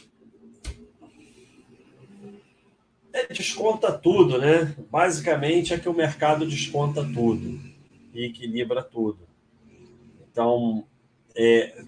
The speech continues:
todos esses bullshits, bullshit,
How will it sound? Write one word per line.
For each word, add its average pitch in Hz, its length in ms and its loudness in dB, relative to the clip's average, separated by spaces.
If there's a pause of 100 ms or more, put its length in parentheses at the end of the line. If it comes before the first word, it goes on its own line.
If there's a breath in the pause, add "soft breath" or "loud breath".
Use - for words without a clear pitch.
todos 151 400 4
esses 131 440 0
bullshits, 120 1120 -2
bullshit, 107 800 0